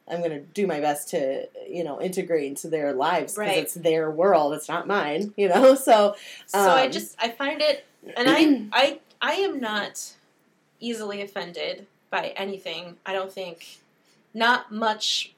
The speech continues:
Speaker 2: not much really makes me this pumped up. Like,
Speaker 1: Mm-hmm.
Speaker 2: I can get a little bit annoyed by things that I find slightly offensive, but I do not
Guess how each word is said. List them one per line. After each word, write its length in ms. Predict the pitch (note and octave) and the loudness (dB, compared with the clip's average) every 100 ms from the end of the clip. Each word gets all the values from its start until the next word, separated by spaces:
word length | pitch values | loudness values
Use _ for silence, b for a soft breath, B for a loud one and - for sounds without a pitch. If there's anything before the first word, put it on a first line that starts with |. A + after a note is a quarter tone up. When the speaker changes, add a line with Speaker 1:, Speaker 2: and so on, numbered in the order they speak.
| _ _ _ _ _ _ _ _ - | _ _ _ _ _ _ _ _ 0
Speaker 2:
not 240 | F4 E4+ | 0 4
much 240 | D#4+ - | 2 2
really 300 | B3+ C4 B3+ | -2 -2 -2
makes 320 | A#3+ A3 G#3+ A3 | -4 -6 -6 -10
me 140 | F#3+ | -6
this 260 | F#3 F#3+ - _ | -6 -6 -10 _
pumped 300 | G#3+ G3 - | -12 -10 -4
up. 260 | F#3+ G3 - - | -2 -2 -6 -6
Like, 140 | G#3+ | -2
Speaker 1:
Mm-hmm. 100 | G#3 | 2
Speaker 2:
I 120 | E3+ E3+ | 4 2
can 220 | F#4+ F#4 | 0 -2
get 220 | B3+ - | 0 -2
a 80 | - | -2
little 220 | A3+ A3+ A3+ | 0 0 0
bit 100 | G3+ | -2
annoyed 460 | F#3+ F3+ F#3 G#3+ | -2 -4 -6 -4
by 120 | A#3+ C4 | -6 -8
things 360 | C4+ C4 C4 | -8 -10 -8
that 100 | A#3+ | -8
I 80 | A#3+ | -8
find 340 | A#3+ A#3 A#3 | -6 -6 -6
slightly 360 | A#3+ A3+ A3 B3 | -4 -2 -2 -4
offensive, 560 | B3 A#3 A#3 B3 A#3 A#3 | -6 -8 -6 -6 -6 -6
but 100 | F#3+ | -4
I 100 | G3 | -4
do 140 | G#3 G3 | -4 -6
not 340 | F#3+ G#3+ A3 | -4 -2 -4